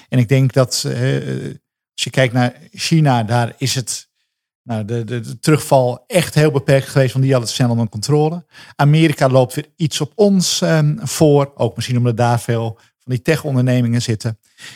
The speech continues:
En, eh, Europa, die, ehm, lijkt nu te gaan pieken in, ehm, in het economisch herstel.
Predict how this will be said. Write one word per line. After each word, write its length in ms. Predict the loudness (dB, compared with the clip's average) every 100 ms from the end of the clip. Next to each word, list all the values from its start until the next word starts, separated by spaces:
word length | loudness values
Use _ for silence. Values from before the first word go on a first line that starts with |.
| -2
En, 300 | 2 2 2
eh, 220 | 2 0
Europa, 640 | 2 4 6 4 2 0
die, 380 | 0 -2 0 2
ehm, 160 | 2 0 -6 _ _ 0
lijkt 260 | 2 4
nu 120 | 2
te 100 | 2
gaan 240 | 0 0 2
pieken 340 | -2 0 -2
in, 300 | 0 0 2
ehm, 220 | 0 -2 -4
in 100 | -2
het 100 | -2
economisch 500 | 0 0 2 2 0
herstel. 480 | -2 -4 -6 -8